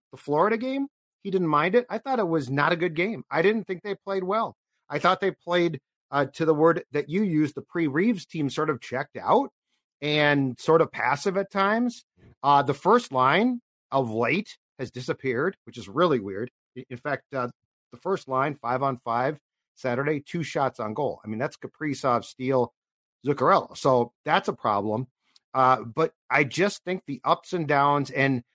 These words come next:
when you have a second line that is basically a third line, like, you're playing at best, at the very,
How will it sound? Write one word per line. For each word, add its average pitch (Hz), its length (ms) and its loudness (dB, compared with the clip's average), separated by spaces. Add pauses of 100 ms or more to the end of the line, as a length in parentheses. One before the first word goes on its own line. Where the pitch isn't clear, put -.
(120)
when 139 180 -2
you 208 160 2
have 220 180 2
a 170 40 0
second 151 400 -4
line 123 540 0 (360)
that 135 220 0 (180)
is 131 140 -4
basically 143 720 -2 (100)
a 110 80 -6
third 151 340 0
line, 90 240 -6 (100)
like, 135 200 -2
you're 233 180 6
playing 180 640 2 (680)
at 143 200 -2
best, 143 480 -4 (460)
at 120 160 -10
the 127 60 -10
very, 135 420 -2